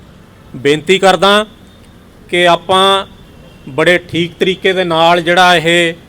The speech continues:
ਮਾਰਚ ਕਰਨਾ। ਕਿਉਂਕਿ ਸੜਕ 'ਤੇ ਟ੍ਰੈਫਿਕ ਵੀ ਚੱਲ ਰਿਹਾ।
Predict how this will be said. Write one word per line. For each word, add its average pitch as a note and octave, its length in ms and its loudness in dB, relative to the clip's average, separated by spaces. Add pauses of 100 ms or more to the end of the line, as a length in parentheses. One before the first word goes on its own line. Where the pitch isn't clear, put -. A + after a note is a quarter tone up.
(120)
ਮਾਰਚ C#3+ 360 0
ਕਰਨਾ। E3 460 0 (520)
ਕਿਉਂਕਿ E3+ 240 -2
ਸੜਕ E3+ 280 -2
'ਤੇ F3 160 0
ਟ੍ਰੈਫਿਕ D#3 360 -2
ਵੀ E3+ 140 -4
ਚੱਲ F3+ 260 0
ਰਿਹਾ। G3+ 280 4